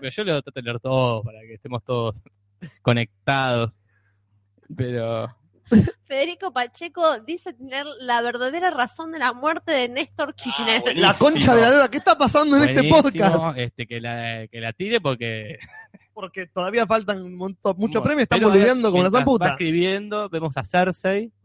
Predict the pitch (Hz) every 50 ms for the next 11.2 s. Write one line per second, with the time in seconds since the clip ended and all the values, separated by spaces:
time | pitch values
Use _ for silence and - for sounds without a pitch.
0 | _ _ _ _ _ _ _ _ _ _ - 139 131 135 143 151 - 143 139 135
1 | 143 147 151 135 123 _ 165 156 147 123 - 127 127 123 127 117 113 120 120 117
2 | 117 104 104 107 101 247 254 254 320 330 302 - 262 226 269 294 247 - - -
3 | 320 311 262 226 202 180 175 170 175 196 214 220 202 185 - 226 233 254 233 214
4 | 185 147 - 233 254 247 226 202 170 175 180 220 220 220 220 233 233 - - 190
5 | 151 151 156 156 139 185 - 175 - - 127 123 123 135 156 - 254 233 - 135
6 | _ _ _ 123 - - - 226 _ _ _ _ - 240 294 392 175 185 - -
7 | 202 185 156 - 127 120 127 147 175 202 202 _ _ _ _ _ 156 165 170 -
8 | 294 269 - 214 202 196 - 214 208 190 180 185 190 185 175 - 214 233 277 320
9 | 320 - _ 190 196 190 185 170 160 151 147 147 151 - 170 175 175 160 151 143
10 | 135 131 131 139 160 180 156 123 - 180 - 190 - - 113 117 - 190 190 135
11 | 131 131 -